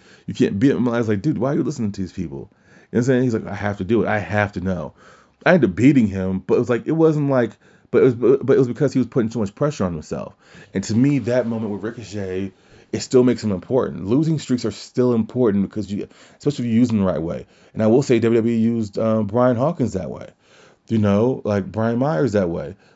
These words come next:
Um, I said Brian, I mean Kurt Hawkins. But, like, he had this big losing streak that he fought to keep. Then finally his big win came on the kickoff show to WrestleMania where him and Zack Ryder won the tag team titles in their home states. So to me, I don't know, these things are still important.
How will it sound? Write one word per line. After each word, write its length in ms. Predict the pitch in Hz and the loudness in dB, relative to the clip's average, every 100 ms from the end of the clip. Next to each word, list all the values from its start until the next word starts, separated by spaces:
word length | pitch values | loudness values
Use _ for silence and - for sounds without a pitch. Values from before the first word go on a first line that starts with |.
| _ | _
Um, 360 | 104 107 107 - | 0 2 0 -2
I 80 | - | -8
said 240 | 104 101 - | -8 -8 -8
Brian, 560 | 95 87 98 107 90 101 | -10 -8 -10 -10 -12 -10
I 40 | - | -10
mean 260 | - 78 | -10 -10
Kurt 200 | - 98 | -8 -8
Hawkins. 440 | 76 82 90 87 - _ - - _ | -6 -6 -6 -8 -10 _ -20 -20 _
But, 120 | 120 | 4
like, 140 | 117 113 | 4 4
he 120 | 123 | 0
had 200 | 117 127 | 2 0
this 160 | 113 104 | 0 -4
big 340 | - 120 120 | -2 0 0
losing 420 | 113 120 151 151 | 0 0 0 0
streak 500 | - - 95 98 104 | -4 -8 -8 -8 -8
that 100 | 110 | -6
he 100 | 104 | -6
fought 440 | 101 _ 113 143 107 | -8 _ 2 2 0
to 60 | |
keep. 420 | 101 98 98 - - - _ | -14 -6 -4 -4 -12 -20 _
Then 120 | 113 | -8
finally 300 | 110 147 147 | 0 2 2
his 140 | 123 104 | 0 -2
big 260 | 92 131 | 0 0
win 200 | 110 139 | 2 -2
came 240 | 156 127 120 | -2 -2 0
on 140 | 113 | 0
the 80 | 107 | -2
kickoff 340 | - 127 123 | -4 -2 -2
show 120 | 110 110 | 0 0
to 60 | |
WrestleMania 640 | 110 107 104 135 131 120 113 - - | 0 0 0 0 0 -2 -6 -16 -4
where 120 | 104 | -2
him 160 | 104 135 | 0 2
and 80 | 127 | 2
Zack 180 | 131 107 | 2 2
Ryder 240 | 123 120 | 2 2
won 180 | 117 120 | 2 -2
the 60 | |
tag 220 | 123 131 127 | -2 -2 -2
team 140 | 127 | -4
titles 320 | 123 135 123 | -4 -4 -4
in 80 | 120 | -4
their 100 | 120 | -4
home 200 | 117 123 | -4 -6
states. 520 | 117 143 139 - - _ - - - | -6 -6 -6 -8 -14 _ -20 -20 -20
So 180 | - 135 | -2 0
to 80 | 143 | 2
me, 140 | 156 | 4
I 60 | 143 | 6
don't 100 | 127 | 6
know, 80 | 101 | 4
these 140 | 123 | 2
things 160 | 135 110 | 0 -2
are 60 | |
still 240 | 101 113 110 | -2 0 0
important. 640 | 98 110 107 101 101 98 | 0 0 2 2 0 -4